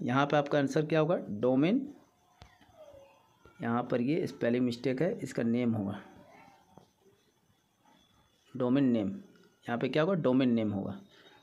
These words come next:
डोमेन नेम सिस्टम, डोमेन नेम सिस्टम। नाइनटीन नंबर है टीसीपी, ट्रांसफर कंट्रोल प्रोटोकॉल। ट्वेंटी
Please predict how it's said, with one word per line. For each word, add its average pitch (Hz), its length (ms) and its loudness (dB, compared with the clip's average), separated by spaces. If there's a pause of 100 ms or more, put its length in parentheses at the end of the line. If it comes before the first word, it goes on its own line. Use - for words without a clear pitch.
(140)
डोमेन 131 320 4
नेम 185 220 2 (220)
सिस्टम, - 440 -4 (3000)
डोमेन 127 300 4
नेम 180 160 2
सिस्टम। 113 420 -4 (1300)
नाइनटीन 147 320 4
नंबर 185 260 6
है 214 100 2 (180)
टीसीपी, 170 580 2 (500)
ट्रांसफर 143 420 4 (140)
कंट्रोल 143 360 4 (160)
प्रोटोकॉल। 120 480 2 (2750)
ट्वेंटी 135 460 2